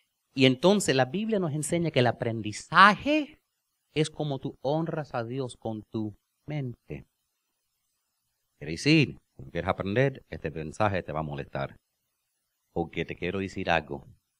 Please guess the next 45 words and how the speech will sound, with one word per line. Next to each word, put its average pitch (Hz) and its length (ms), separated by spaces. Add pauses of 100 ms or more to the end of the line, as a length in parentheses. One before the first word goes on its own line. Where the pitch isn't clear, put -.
(1500)
Por 90 120
eso 110 120
les 98 80
pregunté 87 420
de 87 120
qué 98 100
edad 92 280
uno 90 160
debe 82 160
estar 80 200
aprendiendo, 80 560
que - 100
este 90 140
mensaje 90 360
es 82 60
solo 92 220
para 85 100
que - 80
tengan 87 320
edad 90 300
para 80 160
aprender. 82 360
Y 87 40
a 76 60
lo 76 60
mejor 78 180
están 92 200
mirando 90 300
y - 20
dicen, 82 120
"Vamos 87 100
a 90 60
ver - 40
quién 90 140
es 87 60
la - 40
persona 90 240
más 85 160
jovencita 85 420
aquí 85 180
en 80 100
este, 78 240 (320)
en 82 80
este 82 180
lugar." 104 360